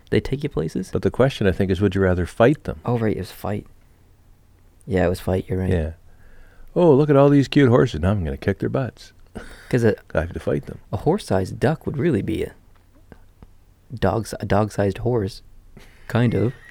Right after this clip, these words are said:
Speaker 1: So you'd be fighting a hundred dogs, mid-sized dogs.
Speaker 2: I, you lost me. <laughs> Sorry.
Speaker 1: Okay. Uh, which Trailer Park Boys character do you think you're most like?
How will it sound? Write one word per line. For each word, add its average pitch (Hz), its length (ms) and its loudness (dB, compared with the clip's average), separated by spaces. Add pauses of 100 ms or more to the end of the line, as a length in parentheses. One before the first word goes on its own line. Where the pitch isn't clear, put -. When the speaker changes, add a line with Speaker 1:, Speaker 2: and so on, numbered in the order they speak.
(600)
Speaker 1:
So - 120 -2
you'd 120 60 6
be 110 100 4
fighting 113 280 2
a 101 40 2
hundred 120 360 0
dogs, 104 480 -2 (1040)
mid-sized 110 500 0
dogs. 117 400 -6 (960)
Speaker 2:
I, 92 160 0
you 87 160 -2
lost 82 340 -2
me. 113 100 0 (880)
<laughs> - 840 -8
Sorry. 131 440 0 (160)
Speaker 1:
Okay. - 180 -8 (1500)
Uh, 95 260 4
which - 400 0
Trailer 120 220 4
Park 110 220 2
Boys 95 260 4
character 95 380 0
do 95 80 -2
you 92 60 0
think 92 220 -4
you're 87 100 -2
most 90 340 -4
like? - 320 -12